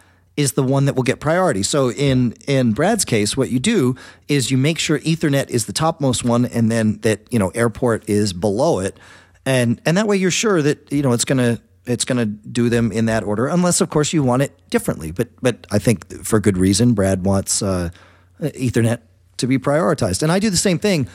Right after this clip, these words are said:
I may have mentioned at, uh, at home, I have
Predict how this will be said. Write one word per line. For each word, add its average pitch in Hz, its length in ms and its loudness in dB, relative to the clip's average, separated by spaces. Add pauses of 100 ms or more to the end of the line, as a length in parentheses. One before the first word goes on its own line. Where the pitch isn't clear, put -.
(580)
I 143 60 -2
may 175 140 0
have 127 80 0
mentioned 139 480 0
at, 113 280 -2
uh, 107 300 0 (1040)
at 127 140 2
home, 131 520 0 (380)
I 127 80 2
have 117 520 0